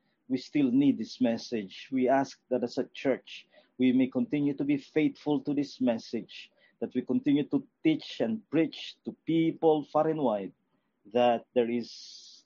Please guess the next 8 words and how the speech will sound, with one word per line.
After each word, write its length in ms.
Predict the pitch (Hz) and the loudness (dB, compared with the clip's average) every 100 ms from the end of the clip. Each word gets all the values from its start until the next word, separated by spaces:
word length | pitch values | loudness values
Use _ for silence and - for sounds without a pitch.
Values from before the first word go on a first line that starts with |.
| _ | _
the 160 | 113 101 - | -6 -4 0
God 380 | 139 131 123 120 | 4 4 0 -6
of 200 | - 120 - | -6 -6 -6
graciousness, 1040 | - 135 131 - - - 131 127 - - - _ _ _ | -2 0 0 -2 -8 -2 0 0 -2 -16 -20 _ _ _
offering 600 | 131 139 - 143 139 131 | 0 0 0 0 2 2
righteousness 720 | 123 139 - 139 - 143 135 | 2 -2 -4 -8 -4 -4 -2
and 180 | 147 131 | -4 -2
forgiveness 960 | 139 131 107 131 107 110 92 - - | -2 0 2 0 0 -8 -8 -16 -18